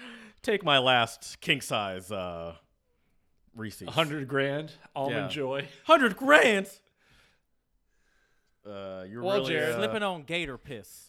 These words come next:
Speaker 1: there, Mister Chinkins.
Speaker 2: <laughs> Calm down. Uh,
Speaker 1: <laughs>
Speaker 2: yeah. So, so, uh, now I think it's time for me to, um,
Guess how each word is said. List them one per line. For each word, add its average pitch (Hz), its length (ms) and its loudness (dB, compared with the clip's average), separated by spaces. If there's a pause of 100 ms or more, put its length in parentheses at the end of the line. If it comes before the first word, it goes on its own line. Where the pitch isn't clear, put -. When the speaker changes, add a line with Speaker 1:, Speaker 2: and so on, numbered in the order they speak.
(120)
Speaker 1:
there, 107 180 -10
Mister 101 240 -16
Chinkins. 95 560 -18 (680)
Speaker 2:
<laughs> 143 80 -8 (1000)
Calm 151 220 -2
down. 90 180 -10 (260)
Uh, 120 300 -6
Speaker 1:
<laughs> 185 160 -2
Speaker 2:
yeah. 151 220 0
So, 151 420 -2 (340)
so, 175 360 -4
uh, 165 220 -4
now 175 220 -4
I 214 80 -6
think 175 220 -4
it's 156 140 -8
time 160 220 -6
for 147 140 -12
me 143 160 -8
to, 143 380 -6
um, 120 440 -8